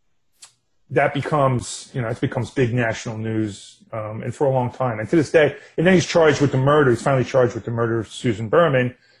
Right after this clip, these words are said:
for which his trial has now been postponed to April because of covid.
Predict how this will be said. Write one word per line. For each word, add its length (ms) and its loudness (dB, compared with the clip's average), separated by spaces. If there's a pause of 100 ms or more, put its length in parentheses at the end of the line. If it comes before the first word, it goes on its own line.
(240)
for 160 2
which 560 2
his 180 -4
trial 460 0
has 160 -4
now 260 0
been 680 -4
postponed 480 -8
to 60 -10
April 280 -10
because 320 -16
of 100 -18
covid. 440 0